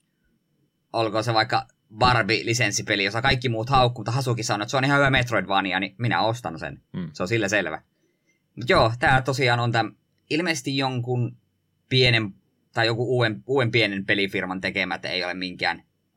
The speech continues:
Speaker 1: tunnetun lafkan teoksia. Öö, tällainen diesel, mi-, miksi se nyt olikaan, niinku dieselpunkiksi oli ilmeisesti sitä kutsuttu,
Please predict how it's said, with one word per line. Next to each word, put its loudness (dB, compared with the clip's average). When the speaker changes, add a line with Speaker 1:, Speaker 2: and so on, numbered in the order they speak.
Speaker 1:
tunnetun -2
lafkan -4
teoksia. 0
Öö, 4
tällainen 2
diesel, 2
mi-, -10
miksi -12
se -8
nyt -8
olikaan, -4
niinku -12
dieselpunkiksi -2
oli -6
ilmeisesti -8
sitä 0
kutsuttu, -6